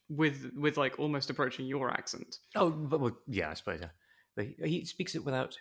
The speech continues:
Speaker 2: a native, like, hi-, his own native accent.
Speaker 1: Mm.
Speaker 2: Uh, uh, and Bierko's very annoyed that he trusted the Americans who've now betrayed them and then wasted a canister on Americans. And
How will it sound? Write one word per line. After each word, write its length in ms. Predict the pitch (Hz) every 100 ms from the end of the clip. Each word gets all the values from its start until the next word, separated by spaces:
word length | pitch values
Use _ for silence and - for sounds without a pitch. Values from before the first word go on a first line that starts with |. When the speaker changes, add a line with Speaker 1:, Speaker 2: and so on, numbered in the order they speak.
| _
Speaker 2:
a 80 | 135
native, 600 | 107 107 - 82 80 - _ _ _ -
like, 160 | 123
hi-, 60 | 123
his 200 | 120 113
own 300 | 135 117 101
native 320 | 101 90 92
accent. 560 | 87 - - 85 85 - - _ _
Speaker 1:
Mm. 240 | 175 120 - _ _ _
Speaker 2:
Uh, 100 | - 113
uh, 100 | 110 - _ _ - -
and 240 | 160 160 - - - _
Bierko's 280 | 185 170 139
very 180 | 127 123
annoyed 380 | 101 95 95 95
that 220 | 85 -
he 140 | 101
trusted 440 | - - - - 104
the 80 |
Americans 580 | 104 98 95 92 104 92
who've 140 | 95 90
now 100 | 90
betrayed 440 | 90 - 90 85
them 240 | 95 87 85 - - _ _ _
and 200 | 120 92
then 200 | 104 92 82
wasted 340 | 120 - 123
a 60 | 110
canister 580 | - 110 85 - 76 76 - _ _ _ _ -
on 200 | 110 90
Americans. 800 | 90 90 82 - 85 95 - - _ _ _ _ _ _
And 360 | 104 85 80